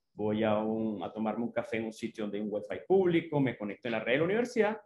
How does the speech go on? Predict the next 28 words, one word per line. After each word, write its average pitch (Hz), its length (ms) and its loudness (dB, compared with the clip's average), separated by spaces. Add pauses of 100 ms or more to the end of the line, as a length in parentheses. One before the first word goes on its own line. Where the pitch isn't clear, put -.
(300)
los 202 160 4
últimos 190 380 4
sesenta 175 260 -4
y 165 40 -10
cuatro 156 260 0
bits 147 260 -2
siempre 120 320 -2
iban, 117 240 0
iban 107 200 -4
a 107 80 -2
ser - 220 -8
los 104 160 -6
mismos. - 560 -18 (520)
¿Ok? - 160 -6 (120)
Ahora 196 160 4
vamos 254 180 6
a 208 40 8
ver 175 120 4
qué 202 100 2
pasó. - 360 0 (720)
Hoy 214 400 10
en 208 240 4
día 147 560 2
ya 117 320 2
esto - 300 -8
no 104 140 -2
es 104 80 -6
así. 269 380 2